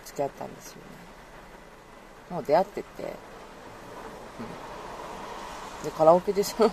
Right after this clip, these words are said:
またばったり会って、「え、付き合えないって断られたのになんで彼氏っ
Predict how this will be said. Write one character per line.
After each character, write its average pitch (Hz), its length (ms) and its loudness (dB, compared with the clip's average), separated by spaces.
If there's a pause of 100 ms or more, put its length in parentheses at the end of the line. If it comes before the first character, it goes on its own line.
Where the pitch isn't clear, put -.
ま 196 100 8
た 208 240 8
ば 190 120 8
っ 185 40 6
た 202 200 6
り 147 80 6
会 120 80 8
っ - 20 -2 (180)
て、 - 160 -6 (680)
「え、 214 160 6 (180)
付 - 160 -16
き 285 80 6
合 320 80 8
え 320 60 4
な 262 100 8
い 175 40 8
っ 151 40 2
て - 200 -2
断 190 360 4
ら 208 100 10
れ 202 80 6
た 147 140 0
の 131 100 -2
に 123 140 -6
な 139 100 -2
ん 160 40 -4
で 143 80 -4
彼 131 240 -2
氏 - 280 -12
っ - 40 -16